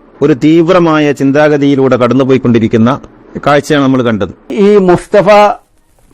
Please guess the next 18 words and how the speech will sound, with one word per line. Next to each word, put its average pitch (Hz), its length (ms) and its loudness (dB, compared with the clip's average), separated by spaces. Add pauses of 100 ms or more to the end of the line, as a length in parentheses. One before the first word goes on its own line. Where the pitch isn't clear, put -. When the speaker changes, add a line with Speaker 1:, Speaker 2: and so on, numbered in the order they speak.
Speaker 2:
മൗലവി, 170 600 2
മൗലവി 160 560 0
അല്ല, 165 240 4
ഇദ്ദേഹത്തെ 147 460 0
കുലംകുത്തി 147 640 0
എന്നാണ് 165 260 4
പറയേണ്ടത്. 131 640 -2
കാരണം 131 500 0
സ്വന്തം 151 600 0
കുലത്തെ, 151 640 0
ഇസ്ലാമിനെ 156 840 0
നശിപ്പിക്കാൻ 143 720 -2
വേണ്ടി 165 260 2
ഇറങ്ങിയിട്ടുള്ള 147 560 0
ആളുകളെയാണ് 139 480 0
കുലംകുത്തി 139 580 -2
എന്ന് 143 140 0
പറയുക. 120 440 -6